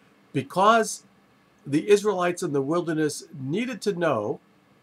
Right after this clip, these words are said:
how large of a standing army they would be able to have. This is, to my knowledge, the first example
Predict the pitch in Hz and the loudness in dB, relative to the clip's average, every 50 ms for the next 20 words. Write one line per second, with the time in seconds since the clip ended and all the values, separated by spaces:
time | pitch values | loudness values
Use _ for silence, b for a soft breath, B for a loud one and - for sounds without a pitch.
0 | _ _ _ _ _ _ _ _ _ _ _ - - - 165 202 233 247 220 170 | _ _ _ _ _ _ _ _ _ _ _ -16 -6 0 2 2 2 2 0 -2
1 | 165 196 214 190 160 143 135 - - - - - 143 139 151 147 - - - - | -2 0 2 2 2 0 -2 -4 -10 -16 -12 -10 -8 -6 -4 -4 -4 -4 -4 -4
2 | 180 180 190 202 196 202 190 - - - 165 165 156 147 139 127 120 143 139 135 | -4 -4 -2 -2 -4 -4 -6 -4 -2 -2 0 0 0 -2 -2 0 0 0 0 0
3 | 139 123 - 135 135 131 127 120 123 117 - 127 104 101 98 85 80 - _ - | -2 -4 -6 -6 -4 -4 -4 -6 -8 -10 -10 -10 -10 -10 -12 -16 -18 -20 _ -20
4 | _ _ _ _ _ _ _ _ _ _ _ _ _ _ _ _ _ _ _ _ | _ _ _ _ _ _ _ _ _ _ _ _ _ _ _ _ _ _ _ _
5 | _ _ _ _ _ _ _ _ _ - 117 107 139 131 - - 214 190 226 254 | _ _ _ _ _ _ _ _ _ -12 -4 -2 0 0 0 -2 -2 0 0 0
6 | 269 254 240 - - 180 165 165 170 175 170 165 156 156 156 147 151 151 143 - | 0 -2 -4 -6 -8 -4 -2 0 0 0 2 2 2 2 2 2 0 0 -2 -6
7 | - 123 123 120 - - - - 226 254 254 254 - 208 165 139 123 156 160 160 | -10 -8 -8 -8 -8 -10 -4 -2 0 0 0 -2 -6 -8 -8 -6 -4 -2 -2 -2
8 | 151 - 110 90 - | -2 -4 -8 -14 -14